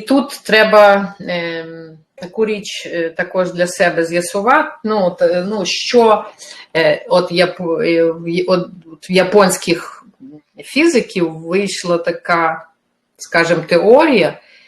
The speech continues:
що наш світ, наш базується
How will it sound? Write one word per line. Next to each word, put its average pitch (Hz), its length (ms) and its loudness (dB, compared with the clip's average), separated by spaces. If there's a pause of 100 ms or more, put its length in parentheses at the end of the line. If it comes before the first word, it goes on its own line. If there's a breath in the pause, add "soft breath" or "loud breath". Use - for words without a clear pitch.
(240 soft breath)
що - 400 -4
наш 170 380 -4
світ, 233 720 -10 (1120)
наш - 460 -2
базується 185 1000 0